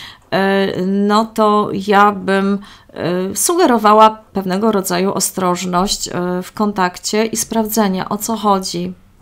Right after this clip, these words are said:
E, i będziecie wiedzieć bardzo szybko, o co chodzi, bo znowu, jeśli ktoś, e, im chyli się ku wam, będziecie się spotykać, będzie wasza relacja jak taka nakręcająca się, e, inspiracja,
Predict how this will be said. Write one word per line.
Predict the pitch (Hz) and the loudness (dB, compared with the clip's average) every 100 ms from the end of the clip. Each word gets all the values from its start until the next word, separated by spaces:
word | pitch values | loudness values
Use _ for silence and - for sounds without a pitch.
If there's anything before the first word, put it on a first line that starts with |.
| - - - - - - | -20 -20 -20 -20 -20 -4
E, | 190 185 185 190 196 196 202 - | 0 2 0 0 0 -2 -4 -6
i | - 233 240 | -2 0 0
będziecie | 233 247 247 254 | 0 -2 0 -2
wiedzieć | 233 233 220 | 0 0 2
bardzo | 220 214 214 | 0 0 -2
szybko, | - 247 - 185 | -2 -4 -2 -2
o | 180 | -4
co | 185 | -6
chodzi, | 175 170 180 214 | -4 -4 -6 -8
bo | 196 196 196 196 | -4 -2 -2 -2
znowu, | 214 220 196 185 | 0 0 0 -2
jeśli | 190 - - | -4 -6 -6
ktoś, | 214 214 - - - - - - | -2 -2 -4 -14 -20 -20 -20 -10
e, | - 190 196 | -4 -2 -2
im | 196 202 196 196 | -4 -4 -2 -2
chyli | 190 - 370 320 | -6 -2 4 4
się | 220 214 196 | 4 2 0
ku | 196 196 | 0 -2
wam, | 196 185 180 190 202 190 | 2 6 6 4 -2 -6
będziecie | 196 220 262 240 | -2 -2 -2 -6
się | 208 | -6
spotykać, | 202 190 190 185 180 | -6 -6 -4 -4 -4
będzie | 190 202 220 220 | -2 -2 -2 -2
wasza | 202 202 214 | -2 -2 -2
relacja | 190 202 202 208 | 2 0 0 -2
jak | 196 196 | -2 -6
taka | 190 202 | -8 -4
nakręcająca | 196 196 208 208 208 208 226 220 | -4 -4 -4 -2 -2 -2 0 -2
się, | - 214 208 | -2 -4 -4
e, | 180 185 | -4 -2
inspiracja, | 208 226 - - 196 190 214 - - 196 190 | 2 2 2 -2 4 6 6 0 0 4 4